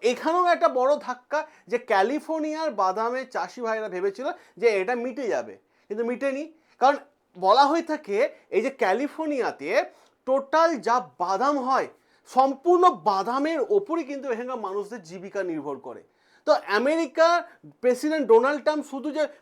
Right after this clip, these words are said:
বিভিন্ন দেশকে আঘাত করছে এটা নয়, নিজের দেশে চাষি ভাইদেরকেও আঘাত করছে এবং সাধারণ মানুষদেরও আঘাত করছে। এবার আপনি ভাববেন যে সাধারণ মানুষদের আঘাত করছে কেন? কারণ বিভিন্ন দেশের উপর ট্যারিফ লাগিয়েছে।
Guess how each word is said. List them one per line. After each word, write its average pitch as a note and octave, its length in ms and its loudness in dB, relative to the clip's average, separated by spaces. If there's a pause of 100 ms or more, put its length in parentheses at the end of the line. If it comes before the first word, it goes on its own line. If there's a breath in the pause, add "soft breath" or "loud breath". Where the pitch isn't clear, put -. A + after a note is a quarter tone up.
বিভিন্ন A3 380 -6
দেশকে B3 540 -2 (200 loud breath)
আঘাত G3 420 0
করছে D4+ 300 -8
এটা D4 200 -4
নয়, D4 260 0 (260 soft breath)
নিজের A3+ 540 0
দেশে B3 440 0
চাষি B3 360 -4
ভাইদেরকেও C4 480 -2
আঘাত E4+ 360 4
করছে E4+ 320 -8
এবং D4+ 240 0 (240 soft breath)
সাধারণ B3 520 0
মানুষদেরও A#3 420 -4
আঘাত F3 300 -2
করছে। - 320 -14 (380 soft breath)
এবার G3 120 6
আপনি G#3 240 4
ভাববেন D4+ 340 4
যে D4 60 -10
সাধারণ C4 460 -4
মানুষদের C#4+ 320 -8
আঘাত B3+ 240 -6
করছে C4 220 -14
কেন? C#4 180 -8
কারণ - 440 -4
বিভিন্ন E4+ 300 2
দেশের E4+ 280 -4
উপর F4 120 -4
ট্যারিফ D4 340 -2
লাগিয়েছে। G3+ 460 -6